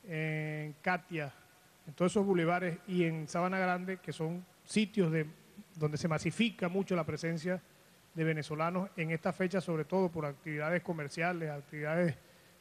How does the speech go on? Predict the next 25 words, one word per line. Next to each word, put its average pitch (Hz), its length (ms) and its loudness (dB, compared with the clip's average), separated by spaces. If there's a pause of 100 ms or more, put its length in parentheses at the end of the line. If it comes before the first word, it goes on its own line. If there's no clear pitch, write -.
eh, 151 340 0
dedicadas 151 500 -2
al 180 100 2
esparcimiento. 170 760 0 (840)
Vamos 160 300 -2
a 180 40 4
hacer 170 340 -2
una 180 260 0
masificación 165 840 -4
de 180 120 2
seguridad 180 600 2 (280)
para 160 180 -4
que 156 260 -10
los 156 140 2
venezolanos 156 440 0
puedan 180 200 2
disfrutar 156 400 -2
de 165 60 -2
esos 160 180 2
espacios 156 500 -4 (520)
en 139 140 -12
sana 160 240 -4
paz 160 180 -2
y 165 60 0
tranquilidad. 156 580 -4